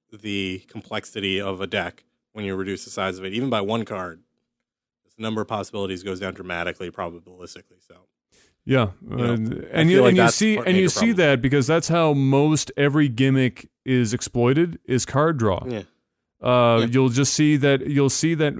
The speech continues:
Speaker 1: Oh,
Speaker 2: um,
Speaker 1: like, I'm gonna draw a lot of cards.
Speaker 2: Yeah, I'm just gonna figure out a way to draw as many cards as I can in the early game to get to, like, turn five and then
Speaker 1: Mm-hmm.
Speaker 2: steamroll it because I've, I've worked through half my deck or more.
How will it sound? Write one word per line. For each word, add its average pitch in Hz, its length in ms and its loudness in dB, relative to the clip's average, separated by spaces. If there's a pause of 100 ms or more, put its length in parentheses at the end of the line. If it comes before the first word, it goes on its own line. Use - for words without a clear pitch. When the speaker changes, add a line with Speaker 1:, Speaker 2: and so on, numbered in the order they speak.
Speaker 1:
Oh, 131 220 2
Speaker 2:
um, 127 60 2
Speaker 1:
like, 107 200 0
I'm 117 160 0
gonna 113 180 0
draw 104 220 0
a - 20 2
lot 98 160 0
of 95 60 -4
cards. 87 440 -10
Speaker 2:
Yeah, 180 320 2
I'm 143 140 2
just 160 160 0
gonna 165 180 2
figure 156 440 2
out 165 120 4
a 170 60 4
way 143 320 4
to 127 80 -2
draw 131 220 2
as 117 100 2
many 123 280 2
cards 139 360 0
as 139 100 -2
I 160 120 2
can 123 480 0 (440)
in 127 120 0
the 143 120 2
early 135 300 2
game 117 360 2
to 117 60 0
get 127 260 0
to, 135 100 0
like, 127 220 2
turn 127 300 0
five 104 540 0
and 123 180 0
then 123 200 2
Speaker 1:
Mm-hmm. 143 580 2
Speaker 2:
steamroll 110 260 4
it 131 80 0 (1080)
because 131 400 2
I've, 127 160 4
I've 127 300 2
worked 127 300 0
through 139 160 2
half 120 340 -2
my 143 140 0
deck 147 260 0
or 131 80 2
more. 110 400 0